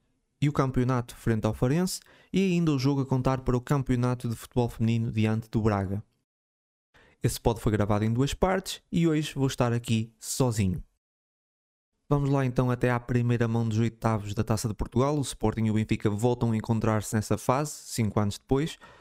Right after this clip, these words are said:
Os últimos cinco derbys em Alvalade com bastante equilíbrio, duas vitórias para cada lado e um empate. E na Taça de Portugal em Alvalade o Sporting não perde,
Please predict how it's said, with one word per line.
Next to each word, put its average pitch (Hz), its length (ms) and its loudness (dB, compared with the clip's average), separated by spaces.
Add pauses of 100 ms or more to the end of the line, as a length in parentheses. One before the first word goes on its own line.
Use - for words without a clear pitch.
(280)
Os 123 200 2
últimos 143 340 0
cinco 131 200 -2
derbys 120 360 0
em 123 80 0
Alvalade 113 420 0
com 170 120 -2
bastante 143 320 0
equilíbrio, 135 480 0
duas 117 240 0
vitórias 107 480 0
para 110 280 0
cada 107 220 0
lado 104 300 0 (180)
e 110 160 2
um 107 100 0
empate. 107 520 -2 (600)
E 131 120 0
na 147 120 2
Taça 147 240 0
de 131 60 -2
Portugal 135 400 0
em 117 60 2
Alvalade 120 440 2
o 127 40 2
Sporting 123 380 -2
não 120 180 0
perde, 120 340 0